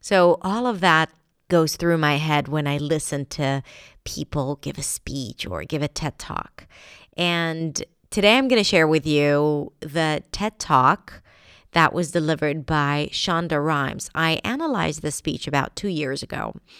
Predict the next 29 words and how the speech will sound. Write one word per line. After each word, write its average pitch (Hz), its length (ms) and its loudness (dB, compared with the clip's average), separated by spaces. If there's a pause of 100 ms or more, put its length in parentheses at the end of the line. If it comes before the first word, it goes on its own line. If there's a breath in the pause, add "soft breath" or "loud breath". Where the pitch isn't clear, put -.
(340 loud breath)
and 147 140 -2
I 143 60 0
put 165 160 -2
it 147 100 4
up 143 220 0
on 143 160 0
my 135 120 0
YouTube 170 380 -2
channel. 123 380 -2
Today 139 240 0
I 135 60 2
wanna 127 200 -2
share 143 200 2
with 127 120 -4
you 131 100 -6
the 131 200 -8
audio. 147 500 0 (540 loud breath)
And 170 580 0 (160)
I 156 640 2
found - 720 0
out 170 200 6
about 147 320 2
it 139 220 0
after 147 300 -2
having 143 480 -6
read 170 400 2
her 156 220 0
book - 500 -4
called 135 460 0